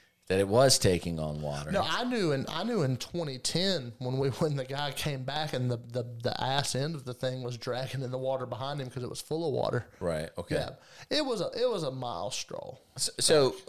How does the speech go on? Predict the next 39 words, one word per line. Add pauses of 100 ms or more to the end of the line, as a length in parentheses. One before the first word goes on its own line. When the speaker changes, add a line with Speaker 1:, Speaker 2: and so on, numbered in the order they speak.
(140)
Speaker 1:
what,
what
caused
you, (400)
you
left
her
with
it
Speaker 2:
I
Speaker 1:
so
as
to
Speaker 2:
found
her
Speaker 1:
not
Speaker 2:
and
she
Speaker 1:
lose
Speaker 2:
was
Speaker 1:
the
Speaker 2:
like,
Speaker 1:
jet
Speaker 2:
she
was
Speaker 1:
ski.
Speaker 2:
like,
"Hey,
it's
not
running."
I
was
like,
"Well,
I
have
you
marked.